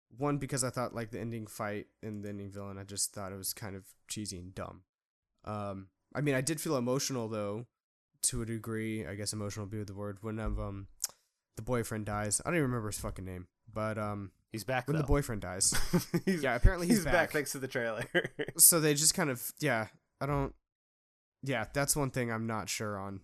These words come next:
Speaker 1: and that's one thing that fucking confuses me. Um, but
Speaker 2: I have a theory.
Speaker 1: yeah, I liked the end. Uh, well, I didn't, I mean, I didn't like the end. I liked that part of the end.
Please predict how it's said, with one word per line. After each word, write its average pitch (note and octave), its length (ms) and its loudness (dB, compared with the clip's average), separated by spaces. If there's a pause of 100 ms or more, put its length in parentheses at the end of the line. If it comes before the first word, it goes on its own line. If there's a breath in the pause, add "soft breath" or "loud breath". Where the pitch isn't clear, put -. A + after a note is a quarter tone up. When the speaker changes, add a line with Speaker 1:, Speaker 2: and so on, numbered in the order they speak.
(100)
Speaker 1:
and A#2+ 120 -6
that's A2 180 -4
one A2 100 -6
thing G#2+ 160 -6
that - 180 -10
fucking G2 300 -8
confuses G2 540 -10
me. G2 200 -10 (540)
Um, G2 520 -8 (680)
but G#2 480 -2
Speaker 2:
I B2+ 80 -2
have B2+ 100 -6
a B2+ 40 -6
theory. B2+ 420 -2
Speaker 1:
yeah, B2+ 300 0 (560)
I C3 100 0
liked D#3 340 -2
the G#3 180 -2
end. A#2 340 -4 (880)
Uh, B2+ 480 2
well, B2+ 100 0
I A#2+ 80 2
didn't, B2 160 -4
I - 40 -2
mean, A2+ 80 -2
I A2 60 -2
didn't C3+ 220 -2
like B2+ 120 -2
the A#2 80 -4
end. G2+ 240 -8
I A2 60 -2
liked D#3 240 0
that C#3 180 4
part G#2+ 160 6
of G2 80 -8
the G2+ 140 -6
end. F#2 200 -8